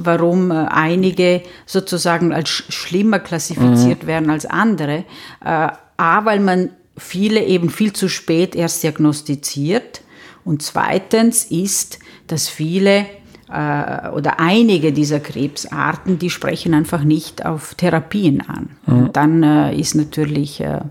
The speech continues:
Speaker 1: äh, die Möglichkeit der Behandlung sehr, sehr eingeschränkt.
Speaker 2: Mhm. Was passiert bei der Chemotherapie?
Speaker 1: Also die Chemotherapie, äh, das sind oft, äh, auch Substanzen, die von der Natur, also von Pflanzen ursprünglich gewonnen wurden.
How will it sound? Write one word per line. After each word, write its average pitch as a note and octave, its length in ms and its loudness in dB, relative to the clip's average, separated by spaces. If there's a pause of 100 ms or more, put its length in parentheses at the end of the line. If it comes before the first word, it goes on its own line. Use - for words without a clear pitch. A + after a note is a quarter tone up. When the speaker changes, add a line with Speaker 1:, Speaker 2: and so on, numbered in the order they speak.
(640)
Speaker 1:
äh, C#3 260 -4
die D3 140 0
Möglichkeit D3 960 0
der - 80 0
Behandlung D3+ 680 2
sehr, D3+ 240 -2
sehr D3+ 240 -2
eingeschränkt. C#3+ 1000 -4
Speaker 2:
Mhm. A#2+ 380 4 (420)
Was B2+ 180 0
passiert C3 480 0
bei C3+ 140 2
der C3 200 0
Chemotherapie? A#2 840 0 (1300)
Speaker 1:
Also A3+ 200 0
die G#3 200 -2
Chemotherapie, B3 1120 2 (220)
äh, G3+ 500 2
das A3+ 160 0
sind A#3 380 2
oft, A3+ 420 0
äh, A#3 140 2 (180)
auch F#3 160 0
Substanzen, G3+ 800 2
die A3 120 -2
von G3+ 180 -2
der F#3+ 100 0
Natur, E3+ 720 0
also E3 240 -2
von D#3+ 180 0
Pflanzen F3 720 2
ursprünglich A#3+ 680 -2
gewonnen G#3 600 -2
wurden. G#3 420 -2